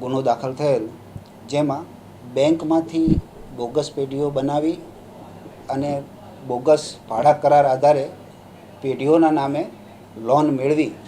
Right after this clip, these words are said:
અને બેંકને ગેરમાર્ગે દોરી મોટા પ્રમાણમાં સોળ કરોડ આડત્રીસ લાખ જેટલી લોન મેળવી અને બેંકને નુકસાન કરેલાનો ગુનો દાખલ થયેલ છે,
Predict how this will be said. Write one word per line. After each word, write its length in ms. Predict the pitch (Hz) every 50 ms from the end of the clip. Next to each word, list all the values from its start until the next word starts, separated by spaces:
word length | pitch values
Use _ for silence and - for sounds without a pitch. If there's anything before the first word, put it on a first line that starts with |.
| - - - - - - - - - -
અને 280 | 139 151 156 131 110 - - - - - - - - - - - - - - - - - - - - - - - - - - - - - - - - - - - - - - - - - - - -
બેંકને 520 | - 135 143 147 - 147 147 156 151 151 151 - - 123 110
ગેરમાર્ગે 500 | 117 131 143 151 156 160 160 160 160 160
દોરી 360 | 151 151 151 156 147 156 - - - - - - - - - - - - - -
મોટા 260 | 123 139 139 - 175
પ્રમાણમાં 840 | - - 147 143 147 143 143 139 135 123 101 95 - - - - -
સોળ 300 | - - - 151 151 165
કરોડ 320 | 160 156 147 143 151 151 151
આડત્રીસ 600 | 123 120 123 131 143 143 - 160 151 143 - - -
લાખ 340 | 139 139 143 151 147 143 135
જેટલી 360 | 135 143 139 147 147 139 107 - - - - - - - -
લોન 240 | 117 117 127 139 147
મેળવી 420 | 151 143 143 147 151 156 143 117 104 - - - - - - - - - - - - - - - - - -
અને 160 | - 123 135
બેંકને 460 | 135 123 131 135 139 139 135 156 170
નુકસાન 380 | 160 135 - - - - 143 147
કરેલાનો 500 | 143 143 139 143 143 143 135 123 123 151
ગુનો 360 | 202 - - 127 127 135 139
દાખલ 300 | 139 139 143 139 - 123
થયેલ 240 | 123 - 123 113 107
છે, 160 | 101 - -